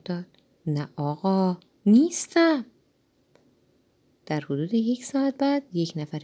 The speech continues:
دیگر با تاکید گفت: «من مطمئن هستم که این مرد یکی از شاگردان عیسی است، چون هر دو اهل جلیل هستند.» پتروس گفت: «ای مرد، از گفته‌هایت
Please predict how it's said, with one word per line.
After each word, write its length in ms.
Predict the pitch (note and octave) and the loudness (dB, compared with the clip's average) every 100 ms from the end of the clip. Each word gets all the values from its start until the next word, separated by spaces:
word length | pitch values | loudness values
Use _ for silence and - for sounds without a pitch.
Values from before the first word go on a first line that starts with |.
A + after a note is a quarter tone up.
| D3+ | -8
دیگر 380 | D#3 D3+ D#3+ E3 - _ _ _ _ _ | -8 -4 -2 -4 -10 _ _ _ _ _
با 220 | D3 C#3+ C#3+ | -6 -6 -6
تاکید 460 | D3+ C#3+ F3+ F3+ - | -8 -8 -8 -8 -4
گفت: 340 | A3 A#3 - _ _ _ _ _ _ _ _ _ _ _ _ _ _ - _ _ - | -2 -4 -8 _ _ _ _ _ _ _ _ _ _ _ _ _ _ -20 _ _ 2
«من 160 | D#4 E4+ | 6 8
مطمئن 500 | A3+ G#3+ - G#3 E4+ | 8 8 6 6 6
هستم 400 | D#4 - - A#3+ | 6 4 6 4
که 140 | A3 | 6
این 180 | F3+ F3 | 2 4
مرد 240 | F3 E3+ E3 | 4 2 0
یکی 240 | D#3+ D#3 | 0 -2
از 180 | D3+ - | -2 -2
شاگردان 540 | C#3+ C3+ C3+ D3 C#3+ | -4 -4 -4 -4 -4
عیسی 320 | C#3+ D3+ - | -4 -8 -10
است، 320 | C#3+ E3 - - _ _ _ | -10 -10 -12 -14 _ _ _
چون 200 | - D#3+ | -4 -2
هر 220 | D#3 D3 | 0 -2
دو 120 | C#3 | 2
اهل 240 | D#3+ D#3+ D#3+ | 2 2 0
جلیل 400 | D#3 C#3+ F3 C4 | 0 2 4 6
هستند.» 600 | B3 A3 G3 F3+ D3+ - - _ _ _ _ _ - | 4 4 4 2 0 -8 -20 _ _ _ _ _ -16
پتروس 420 | D3+ - D#3+ - | -12 -8 -8 -6
گفت: 440 | E3 E3+ F3+ - _ _ _ _ _ _ - | -4 -4 -6 -18 _ _ _ _ _ _ 4
«ای 200 | F3 G3+ | 6 6
مرد، 500 | F#3 F#3 G#3+ G3+ G3 | 6 4 4 4 2
از 200 | F#3+ - | 0 0
گفته‌هایت 800 | E3+ - F3+ F3 E3+ F#3+ G#3+ | -2 2 2 4 4 4 2